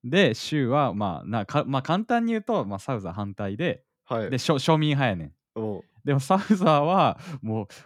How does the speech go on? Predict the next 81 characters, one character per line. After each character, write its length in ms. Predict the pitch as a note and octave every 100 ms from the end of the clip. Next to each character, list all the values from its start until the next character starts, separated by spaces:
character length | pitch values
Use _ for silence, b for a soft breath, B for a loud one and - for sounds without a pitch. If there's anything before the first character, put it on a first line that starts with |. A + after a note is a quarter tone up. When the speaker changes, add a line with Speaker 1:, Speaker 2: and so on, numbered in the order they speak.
| B
Speaker 1:
ク 100 | -
ソ 240 | - G3+ F#3+
ド 160 | D#3
ヤ 160 | E3 F3
ン 140 | D3
キ 240 | - G#2+ F#2+
ー 20 |
で、 320 | G2 F2 D2+ - -
Speaker 2:
お 200 | A#2+ G2
う。 20 |
Speaker 1:
<laughs> 800 | A2+ - - _ _ - C#4 -
も 120 | A#2+
う 40 | G2+
暴 200 | D#3 E3
走 260 | D#3+ D3+
族 240 | A#2+ B2 G#2+
み 120 | G#2+
た 80 | - -
い 20 |
な、 80 | G#2 -
な 60 |
ん 40 | G#2
か 160 | -
も 80 | F#2
う 20 |
マ 120 | G2 A2
ジ 120 | G#2+
で、 80 | F2
<laughs> 480 | - G#3 C4 A#3 -
も 80 |
う 40 | -
タ 180 | - C#3
ラ 100 | C#3+
リ 100 | F#3
ラ 120 | D#3+
タ 120 | D3+
ラ 120 | D3
リ 80 | E3+
ラ 120 | E3
み 120 | B2+
た 100 | B2 A2+ -
い 120 | C#3
な、 360 | D3 G3+ A#2+ - b b
あ 180 | A#2+ G#2+
の、 320 | G#2 G#2 G#2 _
感 220 | B2+ A2+
じ 100 | G#2
で 100 | G#2
登 220 | B2 G#2+
場 140 | G2 F#2+
し 100 | -
て 100 | F#2
み 80 | D#2+
た 120 | D2
い 40 |
な。 80 | -
Speaker 2:
は 60 | -
い 40 |
は 60 | C3+
い 20 |
は 20 |
い。 20 | A#2
Speaker 1:
俺 80 |
は 60 | G#2+
聖 180 | A#2+ A2
帝 200 | A2+ G#2
サ 160 | A2
ウ 80 | G2
ザ 140 | F2 E2+
ー 20 |
だ 100 | D#2+
み 80 | E2+
た 80 | A2+
い 20 |
に 120 | G#2+
な 60 | F2+
っ 60 | - -
て。 100 | B2+
Speaker 2:
お 40 |
う。 40 | - _ B B B
Speaker 1:
そ 280 | - F#2